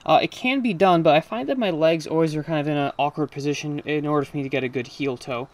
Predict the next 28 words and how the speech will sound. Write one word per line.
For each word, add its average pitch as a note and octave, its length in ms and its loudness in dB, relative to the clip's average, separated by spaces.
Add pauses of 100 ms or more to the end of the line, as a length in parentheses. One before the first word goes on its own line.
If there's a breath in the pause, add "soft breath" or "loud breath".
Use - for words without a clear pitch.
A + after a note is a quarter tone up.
(320 loud breath)
And F#3+ 80 4
after E3 100 -2
doing G#3 140 6
some F3 140 0
research, F3 440 2
I C#3+ 80 -2
found D3 240 0
that C3+ 140 0
this C#3 360 6
would D3 100 0
actually C3 360 2
be C3+ 140 -4
something C3 360 -4
that B2 220 -2
would B2+ 160 -2
make B2+ 160 -4
that A#2+ 180 0
a A#2+ 80 -2
lot B2+ 140 4
easier. D3 300 2 (240)
So E3+ 100 2
I - 20 6
got F#3 220 8
the D#3 80 -4
kit - 240 -2
from D#3 160 -6
Flying D3+ 340 2
Miata. C#3+ 400 6